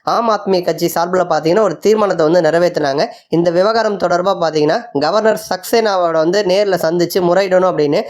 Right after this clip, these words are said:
டெல்லி அமைச்சரான சௌரப் பரத்வாஜ் தலைமையிலான குழு ஒன்று கூடுனாங்க. ஆனா வந்து அவங்களால வந்து ஆளுநரை வந்து சந்திக்க முடியல. ஆ, அதுக்கு வந்து அனுமதி வந்து கொடுக்கல. அவங்கள வந்து போலீசார் வந்து தடுத்து நிறுத்தினாங்க. அதற்கு நடுவுல வந்து டெல்லி சட்டசபை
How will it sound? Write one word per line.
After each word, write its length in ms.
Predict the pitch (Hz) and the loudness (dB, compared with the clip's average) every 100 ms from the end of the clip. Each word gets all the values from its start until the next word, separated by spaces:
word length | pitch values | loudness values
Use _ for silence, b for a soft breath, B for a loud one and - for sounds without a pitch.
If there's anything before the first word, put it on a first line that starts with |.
| B - | B -4
டெல்லி 360 | 165 202 233 220 - - | -2 2 0 0 -6 -4
அமைச்சரான 580 | 170 208 214 185 185 220 | -2 0 0 0 0 0
சௌரப் 340 | 190 214 208 | 0 0 0
பரத்வாஜ் 480 | 170 180 190 190 175 | -2 -2 0 0 0
தலைமையிலான 440 | 170 180 190 170 156 | -2 0 2 2 0
குழு 280 | - 202 | 0 2
ஒன்று 300 | 190 156 165 262 B B - | 2 2 0 -2 B B 0
கூடுனாங்க. 460 | 196 208 175 160 285 - B B | 0 2 0 0 -2 -4 B B
ஆனா 240 | 214 254 | -4 0
வந்து 180 | 233 226 | 0 0
அவங்களால 300 | 226 208 226 | 2 2 2
வந்து 200 | 208 214 | 2 2
ஆளுநரை 320 | 196 214 208 | 2 2 2
வந்து 180 | 180 196 | 2 0
சந்திக்க 540 | 196 175 202 214 208 202 | -2 -2 -2 -2 0 0
முடியல. 380 | 170 185 185 - - | 2 2 0 -2 -4
ஆ, 220 | 147 151 151 | -2 0 0
அதுக்கு 240 | 156 170 | -2 0
வந்து 160 | 175 202 | 0 2
அனுமதி 320 | 196 214 185 | 2 2 2
வந்து 180 | 160 175 | 2 0
கொடுக்கல. 380 | 175 165 160 233 - | -2 0 0 -2 -2
அவங்கள 220 | 165 185 | -2 0
வந்து 200 | 185 220 | 2 0
போலீசார் 360 | 220 208 214 185 | 0 0 2 0
வந்து 180 | 160 180 | 0 0
தடுத்து 340 | 160 175 175 | -2 -2 0
நிறுத்தினாங்க. 460 | 160 156 160 143 120 | -2 0 -2 -2 -4
அதற்கு 320 | - 175 202 185 | -2 -2 0 2
நடுவுல 280 | 190 208 | 4 4
வந்து 220 | 175 156 220 B B - | 2 2 -2 B B -4
டெல்லி 320 | 170 226 254 | -2 0 0
சட்டசபை 520 | 196 185 214 196 202 | 0 -2 -2 0 0